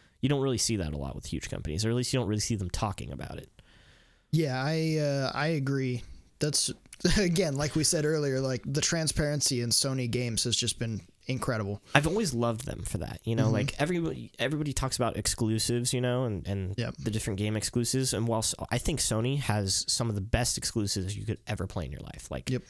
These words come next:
Speaker 1: some of their games that are exclusive to PlayStation are so fucking good, and I think it's because they keep in touch with their players and they
Speaker 2: Mm-hmm.
Speaker 1: listen.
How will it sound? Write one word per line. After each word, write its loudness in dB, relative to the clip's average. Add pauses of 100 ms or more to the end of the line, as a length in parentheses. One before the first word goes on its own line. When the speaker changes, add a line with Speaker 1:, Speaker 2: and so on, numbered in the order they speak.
(240)
Speaker 1:
some 2
of -2
their 2
games 0
that 2
are 2
exclusive 0
to -4
PlayStation 0
are -2
so 2
fucking 0
good, 2
and 0
I 2
think -2
it's -2
because 0 (680)
they 2
keep 0
in 0
touch 0
with -4
their -2
players -4
and -6
they 4
Speaker 2:
Mm-hmm. 2
Speaker 1:
listen. 0